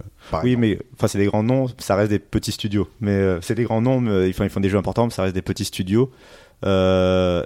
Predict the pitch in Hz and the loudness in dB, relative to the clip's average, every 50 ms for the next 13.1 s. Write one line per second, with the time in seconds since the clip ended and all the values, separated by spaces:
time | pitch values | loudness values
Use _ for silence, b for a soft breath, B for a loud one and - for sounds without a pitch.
0 | - - 92 92 92 90 90 82 - 104 98 98 95 90 90 85 - - 90 82 | -4 -6 -4 -4 -4 -4 -4 0 0 0 2 2 0 0 0 -2 -2 -4 -4 -2
1 | 87 85 - 95 92 90 - 113 95 95 - - _ _ - 104 98 92 90 87 | -4 -2 0 0 0 2 2 2 0 0 -4 -12 _ _ -2 0 0 0 0 -2
2 | 87 80 90 85 85 90 80 82 92 85 - - 92 92 101 104 95 92 90 87 | -2 -2 -2 -2 -2 -2 -2 -2 -4 -4 -4 -4 0 0 2 2 2 2 2 2
3 | 87 87 90 90 87 85 - - 107 107 107 104 95 85 82 80 82 82 - - | 0 0 -2 -2 -4 -2 0 2 4 4 4 4 2 0 -2 -2 -4 -6 -8 -10
4 | 101 107 92 92 - - 90 - - 104 95 110 101 - 120 120 117 107 95 - | -8 -6 -6 -4 0 0 -2 -2 -2 -4 -2 -2 0 2 4 4 4 4 2 -2
5 | - 92 95 101 98 95 85 - 107 104 98 90 - - 98 - - 90 - - | -2 -2 0 0 0 0 0 2 2 2 2 0 -2 -4 -4 -4 -4 -6 -6 -4
6 | - 90 85 90 87 82 - - 90 - - - 82 - - 80 85 92 104 104 | -4 -2 0 0 0 0 -2 -4 -4 -4 -4 -6 -6 -4 -2 0 2 4 4 6
7 | 104 104 104 98 90 85 85 82 82 82 82 80 - - 87 85 90 92 90 - | 6 6 6 4 4 2 2 0 0 0 -2 -2 -4 -4 -4 -4 -4 -4 -4 -4
8 | 92 85 85 90 90 85 82 - 104 123 - B B B B B B B B B | -6 -4 -4 -6 -6 -4 -2 0 0 -2 -2 B B B B B B B B B
9 | - 92 92 92 90 87 87 85 85 85 85 82 80 78 76 73 - - - - | -2 0 2 4 4 2 2 2 2 0 0 0 -2 -4 -6 -8 -10 -12 -14 -14
10 | - - - - 82 85 87 90 80 82 85 - - 98 101 117 113 - 101 92 | -16 -14 -10 -6 -4 -2 -2 -2 -4 -6 -8 -6 -2 2 4 4 4 4 0 0
11 | - - 120 113 101 92 87 - - 95 90 - 90 78 - 76 80 82 82 80 | 0 2 2 2 2 2 0 2 0 0 2 2 0 0 -2 -6 -4 -6 -6 -6
12 | - 98 101 95 90 82 80 - 87 82 85 82 90 85 - 110 - 113 107 95 | -4 -4 -2 -2 -2 -4 -4 -2 -2 -2 -2 -2 -2 -4 -4 -2 0 2 2 2
13 | 90 | 0